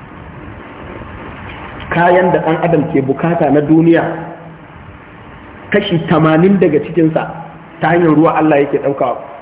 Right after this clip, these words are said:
yake ɗauka wa mutane. Fa bi ayyi ala'i rabbikuma tukazziban?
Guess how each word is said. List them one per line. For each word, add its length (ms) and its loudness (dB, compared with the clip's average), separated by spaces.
yake 600 0
ɗauka 320 2
wa 120 2
mutane. 380 -2
Fa 100 -2
bi 140 2
ayyi 260 4
ala'i 420 2
rabbikuma 520 0
tukazziban? 480 -2